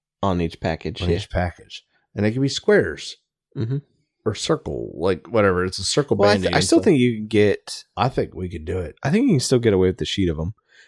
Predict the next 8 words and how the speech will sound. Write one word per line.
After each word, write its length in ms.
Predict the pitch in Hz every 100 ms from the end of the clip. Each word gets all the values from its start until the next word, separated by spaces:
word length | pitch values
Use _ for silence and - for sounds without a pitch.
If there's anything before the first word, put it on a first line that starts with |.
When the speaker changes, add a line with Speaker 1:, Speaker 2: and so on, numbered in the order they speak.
| _
Speaker 1:
Because, 300 | 127 135 123
like, 220 | 127 117
for 160 | - 127
instance, 400 | 123 - 120 -
we 180 | 120 117
have, 580 | 113 101 95 95 92 - _ _
at 160 | 87 -
work, 360 | 95 98 -